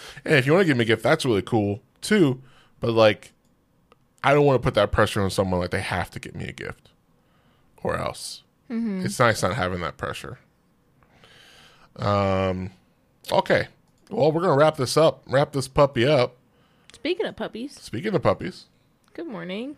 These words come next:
Speaker 1: Our dog is sliding over the carpet.
Speaker 2: <laughs> She just woke up.
Speaker 1: She only does that on the carpet for some strange reason.
Speaker 2: She was licking herself for the first twenty minutes of the podcast.
Speaker 1: <laughs> Just
Speaker 2: And then
Speaker 1: straight licking herself.
Speaker 2: Nonstop.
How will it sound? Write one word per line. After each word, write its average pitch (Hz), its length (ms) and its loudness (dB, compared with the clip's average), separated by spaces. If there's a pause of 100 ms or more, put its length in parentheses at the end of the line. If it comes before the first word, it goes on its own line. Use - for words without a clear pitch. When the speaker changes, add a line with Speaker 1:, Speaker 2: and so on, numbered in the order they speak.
Speaker 1:
Our 117 100 -6
dog 95 320 0
is - 100 -6
sliding 98 440 -2
over 92 200 0
the 87 80 0
carpet. - 440 -2
Speaker 2:
<laughs> - 60 -20 (160)
She - 280 -2
just 254 320 -2
woke 202 240 0
up. 185 280 -4
Speaker 1:
She - 260 -8
only 139 340 4
does 101 240 4
that 95 80 0
on 90 100 -2
the 90 80 -4
carpet 92 380 -4
for - 100 -12
some 92 240 -6
strange 90 300 -6
reason. 135 340 -6 (140)
Speaker 2:
She 226 120 -6
was 196 160 -2
licking 240 280 -4
herself 214 420 -2
for 202 140 -8
the 196 80 -10
first - 320 -6
twenty 208 240 -4
minutes 202 280 -4
of - 120 -12
the - 40 -20
podcast. - 760 -4 (180)
Speaker 1:
<laughs> - 180 -20
Just 208 200 2
Speaker 2:
And 214 100 4
then 214 80 8
Speaker 1:
straight 208 260 6
licking 208 300 4
herself. 175 480 4
Speaker 2:
Nonstop. 208 960 4